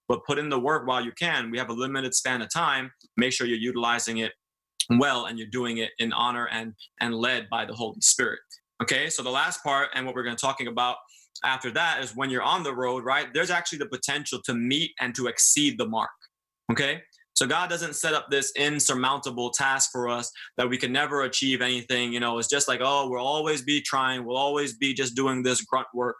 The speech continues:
you know, and that there's no real end, there's no real significance, right? I'm gonna show you some examples, but I'm also gonna let you know that you can meet the marker, right? You can meet the mark of carrying your cross, and you can actually exceed the mark, okay?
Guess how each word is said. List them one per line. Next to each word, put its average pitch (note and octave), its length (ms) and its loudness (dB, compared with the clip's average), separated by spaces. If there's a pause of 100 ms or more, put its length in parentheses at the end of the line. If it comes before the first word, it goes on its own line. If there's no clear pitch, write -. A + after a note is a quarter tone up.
(380)
you D3 100 4
know, C3+ 300 0 (280)
and B2+ 100 2
that A#2+ 140 -2
there's C3 200 0
no C#3 260 2
real C#3 520 0
end, B2+ 220 0
there's A#2 180 -4
no C3+ 140 -2
real B2 300 2
significance, A#2+ 720 0
right? C3+ 220 0 (680)
I'm B2+ 60 2
gonna C3+ 120 4
show D3 140 2
you D3 100 0
some C#3+ 160 -2
examples, C#3 440 -2
but B2 80 -2
I'm C3+ 120 0
also C#3 220 -2
gonna C3 80 0
let C3 160 -2
you B2 100 -4
know C#3 140 -2
that B2+ 180 -4
you B2+ 160 -2
can E3+ 320 0
meet C#3 240 -6
the B2+ 60 -4
marker, A#2+ 480 -4
right? C#3+ 240 2 (300)
You - 80 4
can C3+ 360 -2
meet D#3 240 -4
the F3+ 60 0
mark E3+ 300 2 (100)
of - 140 -2 (100)
carrying C#3 340 0
your C3+ 120 -8
cross, C#3 360 -2
and C3 80 -4
you B2+ 80 -2
can B2+ 120 -2
actually B2+ 300 0
exceed C3+ 460 4
the A#2 80 0
mark, A2 160 -2 (800)
okay? D3+ 340 0